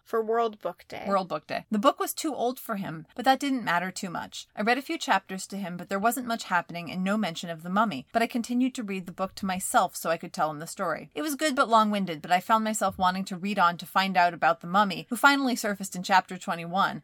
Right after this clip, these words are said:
Speaker 2: and the ending was a bit disappointing. Obviously, the stories are for children, not adults, but I did enjoy it anyway.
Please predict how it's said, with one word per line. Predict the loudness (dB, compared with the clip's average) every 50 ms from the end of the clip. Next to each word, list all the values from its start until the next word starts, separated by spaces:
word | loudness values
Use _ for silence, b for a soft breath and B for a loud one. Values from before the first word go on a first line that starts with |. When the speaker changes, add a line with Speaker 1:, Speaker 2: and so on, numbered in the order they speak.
| _
Speaker 2:
and | 4 6 6
the | 6 6
ending | 4 2 2 4 2 2
was | 0 0 -2
a | -2
bit | -2 -4 -6
disappointing. | -6 -8 -10 -10 -6 -4 -6 -4 -4 -8 -12 -4 _
Obviously, | 10 10 10 10 2 -2 -4 -4
the | -4 -4
stories | -6 -4 -4 -4 -4 -4
are | -6
for | -8 -8 -8
children, | -6 -4 -6 -6 -6 -4 -2
not | 0 0 0
adults, | 0 -4 -6 -8 -8 -8 -8
but | -6 -6
I | -6
did | -6 -8 -10 -10
enjoy | -10 -12 -10 -10 -8 -8
it | -6 -6
anyway. | -6 -8 -8 -10 -10 -10 -10 -10 -10